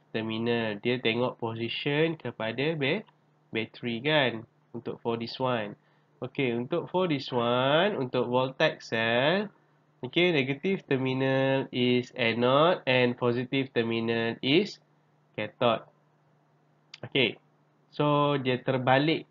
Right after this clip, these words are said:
berbanding electrolytic cell. So, yang ketiga kita boleh cakap, yang ketiga adalah dia tengok kepada terminal bateri ni lah. Okey. So, yang ni positif anode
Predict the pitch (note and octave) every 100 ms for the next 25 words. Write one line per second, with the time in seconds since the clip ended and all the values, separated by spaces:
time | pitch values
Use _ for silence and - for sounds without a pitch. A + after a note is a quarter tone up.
0 | _ - A2+ A2+ A2+ B2 D#3 E3+ A#2 -
1 | A2 G#2 - D3 C#3 _ _ _ A#2 G#2
2 | G2 F#2+ - - C#3+ C3+ A#2+ A#2 A#2+ -
3 | A#2 A#2 D#3 D#3+ - - A#2+ A2+ A#2 A#2+
4 | A#2+ A#2+ G#2 G2+ - A2+ D#3 G3+ B2 A2+
5 | A2+ - G#2+ - C3 C3+ D3+ E3 A#2 A2
6 | A2 A2 A2+ A2+ _ _ _ _ _ -
7 | A#2 A#2+ A2+ B2 - A#2 A2+ A2 G#2+ G#2+
8 | C3+ F#3+ A#3 _ _ _ _ _ _ _
9 | _ _ _ _ _ - B2+ A#2 A#2+ A#2+
10 | A2+ A#2 - A#2+ A2+ B2+ D3+ - - A2+
11 | - C#3 F3 - _ _ _ _ _ C3
12 | A#2+ A#2 C#3+ C3 A#2 A#2+ - F3 F3+ A#2
13 | A#2+ D3 G3+